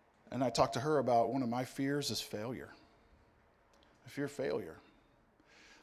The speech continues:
Um, I fear letting people down. I fear getting to the end of my life and looking back and realizing I could have done more. Um, I have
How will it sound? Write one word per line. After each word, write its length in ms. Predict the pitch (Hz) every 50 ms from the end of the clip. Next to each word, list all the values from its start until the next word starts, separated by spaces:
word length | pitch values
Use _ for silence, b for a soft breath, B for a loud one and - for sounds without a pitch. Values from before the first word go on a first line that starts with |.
| B -
Um, 280 | 117 113 117 113 117 -
I 80 | - 117
fear 520 | - - 147 143 139 139 139 139 131 127 110 - - - - -
letting 280 | 117 123 123 135 135
people 300 | - - 139 135 - 127
down. 420 | 104 110 98 104 110 107 92 92 - - _ - - - _ _ - _ _ _ _ _ _ _ _ _ _ _ _ _ B B B B B B B B B B B
I 60 | 110
fear 300 | 107 - - 151 151 151
getting 320 | 135 117 135 147 156 147 139
to 100 | - 131
the 140 | 117 127 123
end 200 | 131 147 156 147
of 60 | 139
my 120 | 135 131
life 680 | 127 120 123 123 123 123 127 113 - - - - - - - -
and 140 | - 123 120
looking 300 | 120 131 127 - 139 113
back 420 | 104 123 117 113 113 104 - - - - - - B B B B B B B B B B B B B
and 140 | - 120 117
realizing 520 | 123 139 135 127 127 131 120 123 127 117 110
I 60 | 104
could 220 | - - - 135 123
have 120 | 120 98
done 240 | 113 110 107 101 92
more. 280 | 87 92 90 92 - - - - - - - - _ - - _ _ _ _ _ _ _ _ _ _ _ _ B B B B B B B B B B B B
Um, 360 | 127 113 104 104 104 101 98 98 - _ _ _ _ _ _ _ _ _ _ _ _ _ _ _ _ _ _ _ _ _ _ _ _ - - B B B B B B B B
I 80 | - 160
have 160 | 170 151 131